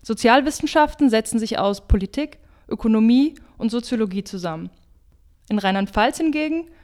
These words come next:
besteht das Sozialkundestudium im Kern aus Politik. Als Vertreterin einer sozialwissenschaftlichen Bildung haben wir Professor Doktor Sibylle Reinhardt eingeladen.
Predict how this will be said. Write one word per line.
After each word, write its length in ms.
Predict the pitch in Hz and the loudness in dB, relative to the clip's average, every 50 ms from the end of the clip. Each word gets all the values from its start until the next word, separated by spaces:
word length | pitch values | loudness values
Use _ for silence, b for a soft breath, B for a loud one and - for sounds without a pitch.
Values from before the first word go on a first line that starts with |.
| b | b
besteht 400 | - 233 - - 233 226 226 226 | -12 -12 -6 -2 -2 -2 -2 -2
das 100 | 214 202 | -4 -8
Sozialkundestudium 1160 | - 190 202 196 - - 233 247 269 - 285 269 262 262 - - 262 262 240 262 262 254 254 254 B B B B | -6 -8 -10 -6 -2 0 0 0 0 2 2 2 2 2 0 -4 -4 -2 0 2 4 4 2 2 B B B B
im 140 | - 233 214 | -4 -4 -4
Kern 260 | - 208 202 208 220 | -2 -2 -2 -2 -2
aus 160 | - 208 - - | -4 -6 -8 -8
Politik. 540 | - 196 208 202 202 185 165 - - - - _ _ _ _ _ _ _ _ _ _ _ _ _ _ _ _ _ _ _ _ _ _ | -6 -6 -6 -4 -6 -8 -10 -10 -12 -18 -20 _ _ _ _ _ _ _ _ _ _ _ _ _ _ _ _ _ _ _ _ _ _
Als 160 | - 214 220 | -4 -2 0
Vertreterin 560 | - 240 233 - 254 294 320 330 247 240 240 214 | 2 0 0 2 0 0 0 0 0 0 0 2
einer 160 | 220 220 220 | 2 0 0
sozialwissenschaftlichen 1120 | 208 214 - - 233 220 262 254 254 247 - 240 - - 226 214 - - 202 - 214 196 | 0 -4 -4 -2 0 2 2 0 -2 -2 -2 -2 -2 -2 -2 -4 -4 -8 -4 -2 -2 0
Bildung 380 | 190 190 202 202 247 277 330 339 b b b b b b b b | 0 0 0 2 0 0 0 -4 b b b b b b b b
haben 280 | 220 233 262 277 254 | 4 6 6 6 6
wir 100 | 254 254 | 4 2
Professor 540 | 254 - - 233 - - 269 285 - 302 269 | 0 0 -2 -2 -2 -2 -2 0 0 0 0
Doktor 280 | 214 233 233 - - 220 | 0 0 -2 -2 -4 -6
Sibylle 340 | 190 208 - 214 220 208 - | -4 -4 -4 -4 -4 -4 -4
Reinhardt 420 | 196 226 247 220 196 190 180 - | -2 -2 -2 -2 -2 -4 -8 -8
eingeladen. 560 | 170 180 180 175 170 170 170 170 170 180 165 | -8 -6 -6 -6 -6 -8 -8 -8 -10 -10 -12